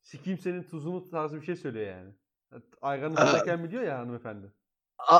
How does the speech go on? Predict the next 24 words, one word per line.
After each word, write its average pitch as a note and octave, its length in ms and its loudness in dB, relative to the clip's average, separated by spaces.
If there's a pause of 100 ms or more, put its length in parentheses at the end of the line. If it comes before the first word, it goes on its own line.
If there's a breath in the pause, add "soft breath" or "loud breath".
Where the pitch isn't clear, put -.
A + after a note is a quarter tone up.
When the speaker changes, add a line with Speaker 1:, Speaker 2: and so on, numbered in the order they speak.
(140)
Speaker 2:
aynen, E3+ 200 12
aynen. D#3 380 10
Speaker 1:
Hani D#3 120 0
Speaker 2:
Olabilir. D3 440 12
Speaker 1:
o, D3 40 -2
o D#3+ 80 0
da E3+ 80 -2
ayağıyla E3 380 0
vurarken, F3+ 520 -6
vururken, F3 540 -10 (280)
"Sikeyim F#3+ 420 -8
senin G3 240 -4
tuzunu." F3+ 420 -4
diye C#3+ 180 -4
vur-, A#2+ 380 -14
şey C3 260 -14
sövüyor. B2+ 440 -8 (600)
<laughs> - 280 -12
O A#3 280 0
sahneyi F3 440 0
ben - 160 -6
tekrar F3+ 280 -6
izlediğimde D3 440 -6
o C#3+ 200 -2